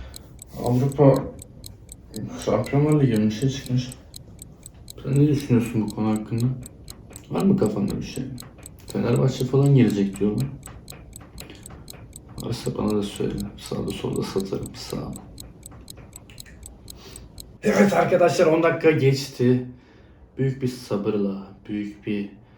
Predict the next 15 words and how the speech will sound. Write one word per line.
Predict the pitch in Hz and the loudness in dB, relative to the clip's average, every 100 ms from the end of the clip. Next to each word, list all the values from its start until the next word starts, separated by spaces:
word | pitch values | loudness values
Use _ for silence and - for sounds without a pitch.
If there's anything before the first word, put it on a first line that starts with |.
| - _ - | -20 _ -4
özveriyle | 110 101 104 107 101 104 101 | -2 -2 -2 0 0 0 -2
burada | 104 101 110 | -2 -2 -2
bekledik. | 101 98 110 107 - - - - - _ - - - - _ _ _ | -4 -6 -6 -6 -10 -18 -20 -20 -20 _ -20 -20 -20 -20 _ _ _
Yani | 107 110 107 107 | -6 -4 -2 2
gerçekten | 123 127 131 123 131 123 | 2 4 0 0 2 2
zor | 113 113 120 | 2 0 0
geçen | 120 120 - 117 117 | 2 0 0 -2 -2
bir | |
on | 110 107 | 0 0
dakikaydı | 104 - 107 - 104 101 - | -2 -2 -8 -4 -4 -4 -8
çünkü | 110 107 - 110 113 - - - _ _ _ _ | -8 -6 -2 0 0 -4 -20 -20 _ _ _ _
beklemeyi | 104 98 101 101 - | -8 -8 -4 -4 -4
çok | - | -10
sevmiyorum. | - - - - - - - - - _ _ _ _ _ _ _ _ - | -14 -10 -10 -10 -14 -14 -16 -18 -20 _ _ _ _ _ _ _ _ -16
Umarım | 143 165 180 165 165 160 | -12 -6 0 0 0 -4